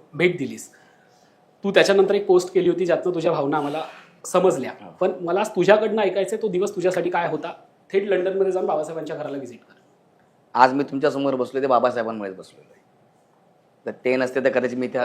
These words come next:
Speaker 2: इथे, मी कुठे असतो मला माझंच माहिती नाही. त्यामुळे त्यांनी जे केलंय त्यासाठी,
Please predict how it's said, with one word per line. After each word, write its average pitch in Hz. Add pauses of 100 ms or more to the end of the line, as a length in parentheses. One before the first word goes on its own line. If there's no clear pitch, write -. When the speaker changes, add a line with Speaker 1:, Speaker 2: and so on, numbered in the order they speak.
Speaker 2:
इथे, 123
मी 120
कुठे 147
असतो 156
मला 143
माझंच 123
माहिती 98
नाही. 87 (680)
त्यामुळे 120
त्यांनी 127 (340)
जे 143
केलंय 113 (1160)
त्यासाठी, 123